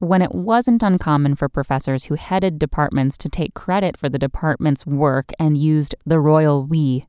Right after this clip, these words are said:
instead of identifying collaborators as co-authors. No matter how collaborative the actual work was, it was often a boss-takes-all game. History, of course, would and did intrude.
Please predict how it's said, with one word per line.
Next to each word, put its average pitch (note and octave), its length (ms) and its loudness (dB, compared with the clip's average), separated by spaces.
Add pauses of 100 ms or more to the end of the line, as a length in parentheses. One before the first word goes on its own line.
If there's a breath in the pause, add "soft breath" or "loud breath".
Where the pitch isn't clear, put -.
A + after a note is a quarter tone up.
instead D#3 300 2
of C#3+ 100 2
identifying C3+ 680 0
collaborators C3+ 760 -2
as B2+ 140 -4
co-authors. - 680 -4 (560 soft breath)
No G3 80 2
matter F#3+ 280 2
how F3+ 260 0
collaborative C#3+ 720 -2
the D3 100 0
actual C3+ 360 -2
work C3 240 -4
was, F#3+ 420 4
it C#3+ 160 -4
was D3 340 0
often E3+ 520 2
a E3+ 120 0
boss-takes-all D3 1300 -2
game. A#3 380 -2 (340)
History, A3+ 500 2
of D#3 200 -2
course, C3+ 420 -2
would D3+ 480 2
and C#3 320 0 (100)
did C#3 360 0 (180)
intrude. C3+ 580 -2